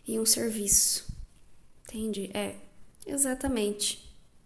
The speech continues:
Vocês lembram daquela tiragem que eu fiz?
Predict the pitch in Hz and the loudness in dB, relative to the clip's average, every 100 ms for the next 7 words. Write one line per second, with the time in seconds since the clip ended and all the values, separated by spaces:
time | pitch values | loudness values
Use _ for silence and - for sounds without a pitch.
0 | - - - - - - - 339 330 381 | -20 -20 -10 -8 -6 -2 6 8 10 10
1 | 359 311 277 262 254 233 - 247 262 247 | 12 10 8 6 4 6 4 6 8 8
2 | 226 220 214 226 214 214 311 254 220 - | 6 4 4 2 4 6 6 6 6 4
3 | - | 2